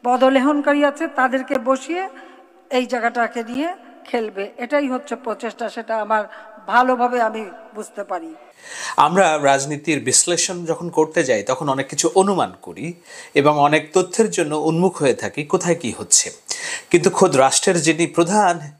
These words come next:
Speaker 2: তিনি যখন তথ্যটা সবার মাঝখানে ছড়িয়ে দেন, তখন বুঝেই নিতে হয় যে তিনি এটি ভেবেচিন্তে দিচ্ছেন এবং জেনে বুঝেই দিচ্ছেন, এবং আমাদের কাছে যে তার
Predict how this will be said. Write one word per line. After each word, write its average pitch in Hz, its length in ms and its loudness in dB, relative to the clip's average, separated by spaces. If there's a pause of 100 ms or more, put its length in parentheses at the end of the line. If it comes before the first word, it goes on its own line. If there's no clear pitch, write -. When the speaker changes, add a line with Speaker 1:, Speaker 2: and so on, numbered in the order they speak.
(220)
Speaker 2:
তিনি 170 180 0
যখন 170 480 -2 (160)
তথ্যটা 180 680 2
সবার 143 380 0
মাঝখানে 123 480 -6
ছড়িয়ে 175 400 2
দেন, 107 340 -8 (640)
তখন 151 480 2 (200)
বুঝেই 175 340 4
নিতে 147 220 0
হয় 107 280 -2
যে 123 140 -2
তিনি 151 460 0 (300)
এটি 143 180 2
ভেবেচিন্তে 175 640 2
দিচ্ছেন 196 500 -2 (400)
এবং 165 480 2
জেনে 165 240 4
বুঝেই 165 340 2
দিচ্ছেন, 165 520 -2 (220)
এবং 156 440 2 (380)
আমাদের 180 360 0
কাছে 160 420 0
যে 143 160 -8
তার 139 180 2